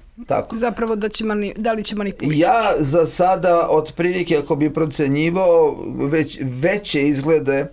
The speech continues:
Speaker 1: dajem ka tome da će se nalagati zaštita, e, imovine i državne i privatne pogotovo, nego da će oni gubiti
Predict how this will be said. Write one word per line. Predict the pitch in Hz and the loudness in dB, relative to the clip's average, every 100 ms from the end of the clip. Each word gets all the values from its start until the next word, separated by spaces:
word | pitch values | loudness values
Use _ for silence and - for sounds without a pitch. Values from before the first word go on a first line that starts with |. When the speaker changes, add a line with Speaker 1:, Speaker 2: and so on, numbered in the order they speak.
| _ - | _ -6
Speaker 1:
dajem | 131 147 151 | 0 0 0
ka | 139 139 | 0 0
tome | 156 160 156 139 | 2 2 2 2
da | 139 139 | 0 0
će | 143 135 | -4 -4
se | - 143 135 | -2 0 0
nalagati | 131 139 135 139 147 143 143 131 123 - - - 123 | 0 2 2 2 0 -2 -2 -2 -2 -4 -10 -14 -6
zaštita, | 123 165 160 120 - 101 - - - - _ _ - | 0 2 2 -4 -4 -4 -4 -10 -20 -20 _ _ -6
e, | 123 123 120 110 - | -2 0 0 -2 -2
imovine | 139 135 123 147 165 147 | -2 0 0 0 0 0
i | 117 135 | 0 0
državne | 120 151 170 151 123 113 110 | 0 2 2 0 0 -4 -6
i | - 117 110 - - | -6 -6 -6 -6 -6
privatne | 180 185 165 143 139 | 0 2 0 0 -2
pogotovo, | 131 147 170 202 180 - 135 | -2 -2 -2 -2 0 -2 -2
nego | 147 151 147 147 139 120 143 | -2 -2 0 0 0 -2 -2
da | 135 | -4
će | 151 | -2
oni | 139 131 | -2 -2
gubiti | 123 135 135 107 95 | -2 -2 -2 -6 -8